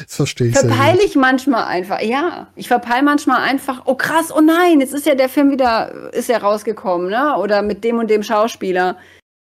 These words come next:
Speaker 2: Unglaublich.
Speaker 1: Ich hab
Speaker 2: Also
Speaker 1: auch schon
Speaker 2: ist mir
Speaker 1: Filme
Speaker 2: ganz viel
Speaker 1: gehabt.
Speaker 2: schon mit Gerald Butler Filmen passiert
Speaker 1: Ach
Speaker 2: oder
Speaker 1: Gott.
Speaker 2: oder hier Mission Impossible, ne? Ist
Speaker 1: Ja.
Speaker 2: jetzt dieses Jahr, aber ich glaub, das, ich weiß halt nicht. Also bei Mission Impossible, bei dem letzten Teil jetzt und bei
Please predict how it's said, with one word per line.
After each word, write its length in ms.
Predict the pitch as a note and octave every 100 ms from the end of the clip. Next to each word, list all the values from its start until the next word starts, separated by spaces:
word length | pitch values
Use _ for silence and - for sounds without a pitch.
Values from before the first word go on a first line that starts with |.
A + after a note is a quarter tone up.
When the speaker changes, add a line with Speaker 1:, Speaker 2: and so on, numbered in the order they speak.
| _ _ _ _ _
Speaker 2:
Unglaublich. 840 | C4+ C#4 A#3 G3+ G#3 D#3+ D#3 E3 - _ -
Speaker 1:
Ich 80 |
hab 60 | D#3
Speaker 2:
Also 120 | G#3+ E3
Speaker 1:
auch 40 |
schon 180 | - C#3+
Speaker 2:
ist 40 |
mir 40 | A#2+
Speaker 1:
Filme 160 | E3+ F3+
Speaker 2:
ganz 100 | C3
viel 80 |
Speaker 1:
gehabt. 160 | B2+ -
Speaker 2:
schon 280 | - A3 G#3
mit 360 | G#3 G3+ -
Gerald 360 | - G#3+ A#3 G#3+
Butler 360 | A3 A3 A3 G3+
Filmen 360 | G3+ F#3 F#3
passiert 600 | E3+ F3 F3 E3+ E3 E3+
Speaker 1:
Ach 60 | -
Speaker 2:
oder 220 | G3+ F#3+
Speaker 1:
Gott. 240 | F#3 F#3+ - _ _ _ _ _ _ _ _ _ _ _ _ _ -
Speaker 2:
oder 160 | A3+
hier 180 | A3+ B3+
Mission 300 | B3 C4 C4
Impossible, 720 | A#3 A3+ B3 D#4+ F3 D#3+ E3
ne? 260 | E3+ G#3+ D#4+ G#4+
Ist 80 | -
Speaker 1:
Ja. 100 | B2+
Speaker 2:
jetzt 220 | G#3 G#3
dieses 260 | B3+ B3+ C4
Jahr, 120 | B3
aber 140 | A3 A3
ich 100 | G#3
glaub, 260 | G#3+ G#3+
das, 260 | G#3+ G3+ - - G#2+ - - -
ich 120 | A3+
weiß 240 | A#3+ A#3
halt 140 | A3 F3
nicht. 160 | F3+ F#3+
Also 160 | F#3+
bei 100 | A3
Mission 280 | A#3 C4 B3+
Impossible, 680 | A3 C4+ D#4 D#4+ D4+ D#4 D#4
bei 160 | A#3+
dem 160 | A#3 A#3+
letzten 340 | A#3 B3+ - B3+
Teil 280 | C4 A3+ A#3+
jetzt 280 | A#3+ A#3+
und 220 | - G#3+ G#3
bei 360 | F#3+ F#3 F#3